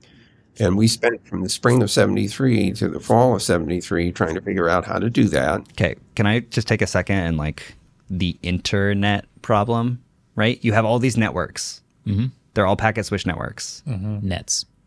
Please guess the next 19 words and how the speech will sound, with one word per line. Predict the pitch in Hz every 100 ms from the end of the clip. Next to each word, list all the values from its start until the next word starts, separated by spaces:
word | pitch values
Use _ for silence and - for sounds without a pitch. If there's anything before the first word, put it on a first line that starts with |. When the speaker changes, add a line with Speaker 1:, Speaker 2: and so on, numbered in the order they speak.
| _
Speaker 2:
Networks, | - 85 - - - -
network, | 82 90 - 65 -
network, | 131 60 87
network. | 90 85 73 - _ _ _
Inter-networking | 107 98 - 95 - - _ _ _ _ - 82 - 80 76 87 76 82
Speaker 4:
Yeah. | 139 110
Speaker 2:
problem. | 87 78 - 53 98 - -
Speaker 3:
Mm-hmm. | 101 87 90 - _ _ _ _ _ -
Speaker 4:
Th-, | 139
Speaker 2:
Right? | 85 101
Speaker 4:
this | 127 -
is | 120 113
the | 117
connection | - 110 101 - 104 92
of | 90 92 - _ _ _ _
all | 120 101
the | 95 107
other | 110 101 95
networks. | 98 101 95 101 - -